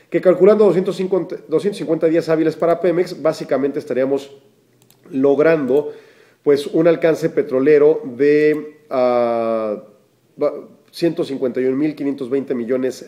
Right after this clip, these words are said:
de pesos. Eh, si y solo si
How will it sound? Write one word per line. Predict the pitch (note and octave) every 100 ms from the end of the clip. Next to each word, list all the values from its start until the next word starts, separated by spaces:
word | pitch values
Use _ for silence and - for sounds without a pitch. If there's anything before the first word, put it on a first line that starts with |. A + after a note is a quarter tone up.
| A#2
de | C3
pesos. | C3 F3+ D#3+ C#3+ - - _ _ _ _ _ _ _
Eh, | - C#3 C#3+ C#3 C3+ C3 C3 -
si | - - - F#3+ G3+ F#3 -
y | C#3
solo | - D3+ D3
si | C#3+ - E3 D#3 -